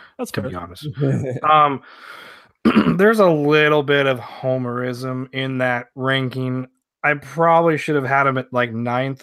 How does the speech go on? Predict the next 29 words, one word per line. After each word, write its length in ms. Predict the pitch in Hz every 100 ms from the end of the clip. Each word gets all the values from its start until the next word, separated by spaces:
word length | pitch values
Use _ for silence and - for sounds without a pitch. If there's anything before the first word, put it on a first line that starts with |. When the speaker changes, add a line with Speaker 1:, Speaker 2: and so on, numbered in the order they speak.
| _
Speaker 2:
<clears throat> 100 | -
ninth 640 | - 226 - - 123 131 127
or 60 |
tenth, 480 | 120 - 131 135 -
just, 420 | - 131 123 - -
just 360 | 131 131 -
outside 500 | 131 127 - 127 127
of 140 | 123 117
the 260 | 117 117 - _ _ _ _
playoff 380 | 135 131 123 -
picture. 520 | 127 123 151 151 147 _ _ _ -
Um, 380 | 120 120 110 95
but 120 | 110
I, 160 | 110 117
I 100 | 113
was 200 | 110 101
just, 240 | 104 98 - _
I 80 | 107
was 100 | 101
trying 120 | 113
to 60 | 101
be 80 | 98
a 40 |
little 120 | 98
bit 160 | 98 98
hopeful, 360 | 101 95 98 95
you 60 |
know. 220 | 98 98 - _ _ _ _ 127
Um, 420 | 123 117 107 104